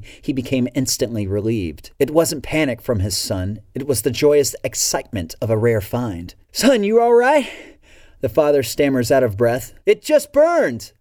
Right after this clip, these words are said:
Billy Joe Smith says playfully, jumping on the burned down remains of Kaylee Smith's old cabin. Cousins, if you will.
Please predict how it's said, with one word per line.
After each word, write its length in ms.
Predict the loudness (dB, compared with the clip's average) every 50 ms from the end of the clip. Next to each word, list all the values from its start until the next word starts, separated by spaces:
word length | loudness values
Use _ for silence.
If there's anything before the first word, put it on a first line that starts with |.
| _
Billy 260 | 2 2 4 4 4 4
Joe 180 | 4 4 4
Smith 400 | 4 0 -2 -2 -2 -2 -2 -2
says 340 | -4 -4 0 2 2 0 0
playfully, 560 | -4 -2 2 2 2 2 2 0 0 0 -4
jumping 380 | -4 0 0 0 2 2 0 0
on 140 | 0 0 0
the 100 | 0 0
burned 380 | 2 2 2 2 2 -2 0
down 280 | 0 0 0 0 0 0
remains 440 | 0 0 0 0 0 0 0 -2 -4
of 100 | -6 -8
Kaylee 320 | -2 0 2 4 4 2
Smith's 400 | 0 -2 -4 -4 -4 -4 -4 -6
old 260 | 0 0 0 0 0
cabin. 480 | 0 0 0 0 2 0 -2 -4 -6 -14 _
Cousins, 520 | -10 -4 -2 -2 0 0 0 -2 -2 -2 -4
if 180 | -8 -8 -6
you 100 | -6 -4
will. 360 | -2 -2 -2 -2 -2 -4 -4